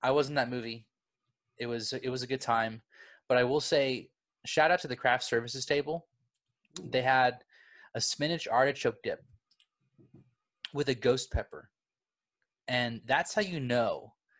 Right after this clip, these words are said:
that they take care of their own. When, when you have the ghost pepper to inoculate you on a set that haunted, you know that they're looking out for. And of course,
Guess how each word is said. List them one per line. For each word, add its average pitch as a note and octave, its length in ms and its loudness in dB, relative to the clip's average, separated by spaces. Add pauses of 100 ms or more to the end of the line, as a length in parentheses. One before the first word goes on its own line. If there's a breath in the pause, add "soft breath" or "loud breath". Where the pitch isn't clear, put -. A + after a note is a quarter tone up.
(260)
that - 120 -8
they C3+ 100 0
take C#3 240 -2
care B2+ 220 4
of G#2+ 80 -2
their G#2+ 200 -2
own. E2+ 220 -10 (160)
When, A2 220 -12
when B2 220 -6
you B2+ 100 -4
have F3 320 2
the E3+ 80 -4
ghost C3+ 340 2
pepper D3 200 -2
to C3+ 140 -4
inoculate A#2 540 0
you A2+ 240 -10 (360 loud breath)
on F3+ 180 6
a F#3 80 2
set - 400 2
that C#3+ 220 4
haunted, G3 540 0 (720)
you E3+ 220 -6
know D3+ 640 2 (800)
that B2 200 2
they're C3+ 160 0
looking D3 300 -2
out B2+ 220 0
for. - 260 0
And F3 180 4
of E3 120 -4
course, D3+ 420 0